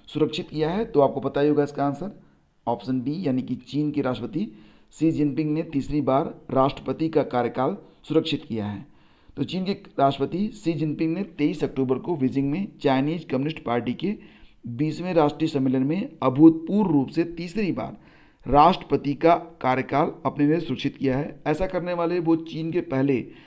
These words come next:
राष्ट्रपति बन गए हैं। एफ़एटीएफ़ ने हाल ही में किस देश को प्रतिबंधित सूची में डाला है?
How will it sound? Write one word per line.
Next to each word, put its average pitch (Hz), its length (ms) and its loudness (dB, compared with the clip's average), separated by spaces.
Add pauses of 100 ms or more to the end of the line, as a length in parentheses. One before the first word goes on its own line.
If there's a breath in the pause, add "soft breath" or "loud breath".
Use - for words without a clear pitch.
(180 loud breath)
राष्ट्रपति 143 840 2
बन 127 220 2
गए 113 100 -2
हैं। 101 300 -8 (640 soft breath)
एफ़एटीएफ़ 190 580 4
ने 220 140 0
हाल 147 320 4
ही 160 100 4
में 180 200 -4
किस 196 280 -8
देश 139 200 -2
को 180 120 -4
प्रतिबंधित 131 500 -2
सूची 139 300 -4
में 120 120 0
डाला 98 180 -8
है? - 180 -16